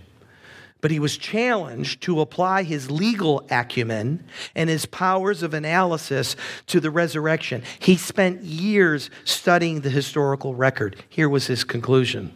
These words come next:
"I say unequivocally that the evidence for the resurrection of Jesus Christ is so overwhelming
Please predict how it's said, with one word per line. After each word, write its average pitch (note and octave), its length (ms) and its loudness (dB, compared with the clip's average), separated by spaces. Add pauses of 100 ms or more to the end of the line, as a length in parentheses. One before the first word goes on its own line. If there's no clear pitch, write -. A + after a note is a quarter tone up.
(1040)
"I F3+ 260 2
say C#3+ 580 -2 (320)
unequivocally E3 1080 0 (800)
that F#3 180 4
the F3+ 200 -4
evidence A#3+ 480 0
for G3 140 -4
the E3+ 120 0
resurrection F3+ 840 0
of D3 100 2
Jesus E3+ 460 0
Christ C3 440 -2
is B2+ 140 0
so G3+ 540 -2 (260)
overwhelming C3+ 720 2